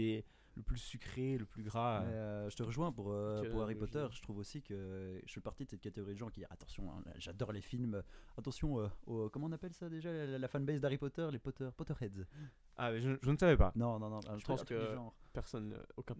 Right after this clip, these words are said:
Speaker 3: Potterhead
Speaker 1: mais
Speaker 3: n'écoute
Speaker 1: ça,
Speaker 3: ce
Speaker 1: ça
Speaker 3: podcast.
Speaker 1: prouve que c'est
Speaker 2: Bref.
Speaker 1: un vrai expert. C'est un vrai expert, il connaît le, le
Speaker 2: <laughs>
Speaker 1: jargon.
Speaker 2: La fanbase d'Harry Potter. Donc du coup, euh, pour ne pas offusquer cette fanbase, euh, d'ailleurs, euh, par exemple, le cousin de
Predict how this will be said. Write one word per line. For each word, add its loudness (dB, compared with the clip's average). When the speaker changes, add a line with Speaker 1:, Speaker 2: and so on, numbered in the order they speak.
Speaker 3:
Potterhead 6
Speaker 1:
mais 8
Speaker 3:
n'écoute 4
Speaker 1:
ça, 8
Speaker 3:
ce 8
Speaker 1:
ça -
Speaker 3:
podcast. 6
Speaker 1:
prouve 8
que 2
c'est 2
Speaker 2:
Bref. 6
Speaker 1:
un 8
vrai 8
expert. 10
C'est -6
un 2
vrai 2
expert, 8
il 4
connaît 8
le, 10
le 10
Speaker 2:
<laughs> 8
Speaker 1:
jargon. 8
Speaker 2:
La 4
fanbase 6
d'Harry 6
Potter. 2
Donc -4
du -6
coup, -2
euh, 0
pour 4
ne 6
pas 10
offusquer 6
cette -2
fanbase, 4
euh, 4
d'ailleurs, 4
euh, 2
par -2
exemple, -2
le -2
cousin -4
de -6